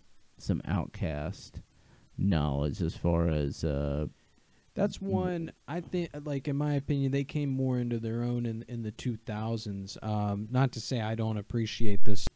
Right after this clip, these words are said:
Speaker 1: But as far as, you know, on this one, you know, you got Jazzy Belle, that's a good one. Wildin',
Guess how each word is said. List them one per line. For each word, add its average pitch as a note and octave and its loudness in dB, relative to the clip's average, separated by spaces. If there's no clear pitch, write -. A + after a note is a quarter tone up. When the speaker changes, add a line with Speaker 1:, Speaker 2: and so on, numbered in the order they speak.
Speaker 1:
But G2 0
as F#2 -2
far A2 -2
as, G#2 -2
you F#2+ -4
know, F2+ -2
on F#2 -4
this G2+ -4
one, F#2+ -2
you F2 -2
know, E2+ -2
you E2 -4
got C#2+ -4
Jazzy G2 -2
Belle, F2+ -4
that's D#2+ -6
a F2+ -6
good D2 -8
one. C2+ -10
Wildin', E2 -6